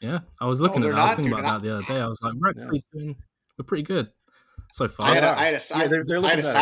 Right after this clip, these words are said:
Speaker 2: side bet. I had a side bet for two hundred bucks with one of my buddies that, uh, I had, I said Washington was gonna have a better record than Houston. I was a little nervous there for a minute, but, uh, Washington seems like they're, uh, they're
Speaker 3: <laughs> You're
Speaker 2: finally getting it together.
Speaker 3: you're
Speaker 1: Yeah,
Speaker 3: in
Speaker 1: they're
Speaker 3: pretty good shape on that one, I
Speaker 1: Yeah,
Speaker 3: think.
Speaker 1: yeah,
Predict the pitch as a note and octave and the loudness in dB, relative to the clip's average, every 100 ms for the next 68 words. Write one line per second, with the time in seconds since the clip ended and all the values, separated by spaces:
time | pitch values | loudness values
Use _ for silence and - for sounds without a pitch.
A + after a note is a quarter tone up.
0 | E3 C#3 C3 - _ _ _ _ - D#3+ | 4 2 -2 -4 _ _ _ _ -4 -2
1 | C#3 - C#3+ D#3 B2+ A2 - A2 - C3+ | 0 2 2 2 0 -4 -8 -10 -6 -6
2 | B2+ A2+ B2+ - G#2+ A2+ A2 G#2+ A#2+ B2+ | -6 -4 -6 -6 -14 -12 -10 -8 -6 -6
3 | A#2 G#2+ A2 G#2+ - G#2 G2+ G2+ A2+ A#2 | -6 -10 -12 -12 -12 -12 -10 -6 -6 -4
4 | A#2+ A2+ A#2 A2+ - - A2+ A2 C3 - | -6 -6 -8 -10 -10 -10 -8 -6 -6 -6
5 | A#2+ A2 - A#2 A2+ A2 A2 A2 A2 A2 | -14 -16 -12 -10 -10 -8 -8 -8 -10 -12
6 | G#2+ G2+ B2+ - - _ _ _ - _ | -16 -16 -14 -14 -18 _ _ _ -20 _
7 | B2 D3+ D#3 G3 F#3+ D3+ C#3 B2+ - C3 | -2 0 4 4 4 0 -4 -4 -6 -4
8 | D3 D#3+ C#3+ - - A#2 A2+ A#2 A2+ A2 | 0 0 -2 -12 -12 -10 -8 -8 -8 -6
9 | C3+ - C#3 C3 A2 D3 D3+ B2 A#2+ A#2+ | -6 -6 -8 -6 -4 -2 -4 -6 -8 -6
10 | A#2 A#2+ A#2 A#2 - C3 A#2+ B2+ C#3+ B2+ | -6 -8 -10 -12 -6 -4 -4 -6 -8 -10
11 | - B2 B2+ A2 _ - _ _ _ _ | -10 -4 -4 -6 _ -20 _ _ _ _
12 | _ _ _ _ A#2 D3 D3+ - A2 F#2+ | _ _ _ _ -8 -6 -6 -6 -6 -8
13 | E2 E2+ E2+ E2 E2 D#2 F2 G2 F#2 - | -12 -14 -16 -18 -18 -16 -12 -12 -12 -16